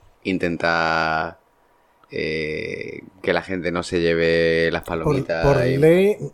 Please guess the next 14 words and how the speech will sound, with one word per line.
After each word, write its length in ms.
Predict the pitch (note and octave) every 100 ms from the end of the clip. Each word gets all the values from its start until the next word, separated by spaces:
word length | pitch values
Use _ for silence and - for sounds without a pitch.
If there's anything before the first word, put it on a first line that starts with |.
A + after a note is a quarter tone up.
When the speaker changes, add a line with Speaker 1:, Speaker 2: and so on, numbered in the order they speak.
| _ - -
Speaker 2:
por 240 | A#2 G#2+
ley 180 | B2 E3
no 340 | G3 F3+ E3 E3
se 340 | - - D3+
puede, 320 | D3 D#3+ E3
lo 100 | F3
que 80 | D3+
pasa 220 | D3 C#3 D#3+
que 80 |
depende 460 | D3+ C#3 D3+ E3 F3
de 80 | E3+
la 160 | D3
comunidad 440 | - A2+ A2 A2+ C#3
autónoma. 720 | D3+ C3+ - C3 A2 F2+ E2+